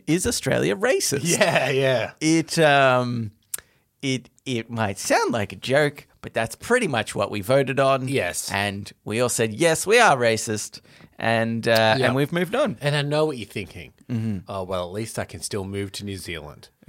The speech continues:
Speaker 1: <laughs>
Speaker 2: I also have some terrible news for you from New
Speaker 1: <laughs>
Speaker 2: Zealand. They've elected quite a fundamental Christian prime minister that also seems like perhaps
Speaker 1: Yeah.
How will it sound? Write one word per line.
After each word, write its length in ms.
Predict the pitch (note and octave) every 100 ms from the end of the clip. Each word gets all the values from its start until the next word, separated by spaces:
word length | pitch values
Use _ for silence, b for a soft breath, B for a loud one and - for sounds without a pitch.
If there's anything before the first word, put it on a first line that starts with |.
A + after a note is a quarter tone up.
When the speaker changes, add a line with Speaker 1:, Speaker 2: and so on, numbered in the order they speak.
| B2
Speaker 1:
<laughs> 300 | - C3 -
Speaker 2:
I 80 | F#2+
also 300 | G#2 - G#2
have 120 | G2+
some 160 | A2
terrible 540 | G2 - D3+ E3 C#3 C3
news 260 | B2+ D3
for 240 | - G#3+ F#3
you 80 | F3+
from 180 | F3
New 120 | D3+ D3
Speaker 1:
<laughs> 100 | D3
Speaker 2:
Zealand. 380 | D#3 D#3 E3+ B B B C3
They've 160 | C3
elected 460 | B2+ B2 A#2+ B2 G#2+
quite 420 | - A#2 G#2+ -
a 340 | G#2+ G2 F#2+ F#2
fundamental 1160 | - C3 C3 B2 A2+ A2 A2+ G#2+ A2+ G#2+ G#2 G2
Christian 1000 | - A#2 - - G#2+ G#2 G2+ G2 G2 F#2+
prime 260 | - G2 G2+
minister 440 | G2+ F#2 - F#2
that 140 | F#2
also 420 | F#2 F2 F#2 F2 E2+
seems 400 | - F#2+ F2 F2
like 200 | E2+ - _
perhaps 520 | - F2+ - - - - _
Speaker 1:
Yeah. 340 | D#2 E2+ E2+